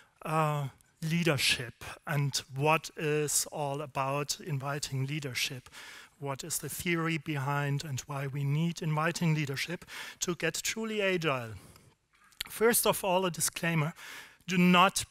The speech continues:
believe me a single word.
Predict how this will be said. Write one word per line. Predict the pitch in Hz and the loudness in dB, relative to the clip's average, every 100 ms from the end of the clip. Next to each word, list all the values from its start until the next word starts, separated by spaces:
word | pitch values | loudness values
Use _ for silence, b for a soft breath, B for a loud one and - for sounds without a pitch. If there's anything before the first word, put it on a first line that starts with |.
| - | -6
believe | 175 156 180 185 185 - | -4 2 4 4 0 -2
me | 143 147 147 143 151 - - | 2 4 4 2 -2 -8 -6
a | 143 131 120 | -2 -2 -2
single | - - - 214 220 202 196 190 208 - 135 | 2 4 6 8 8 6 6 4 0 -8 -6
word. | 131 113 - - | -6 -8 -10 -8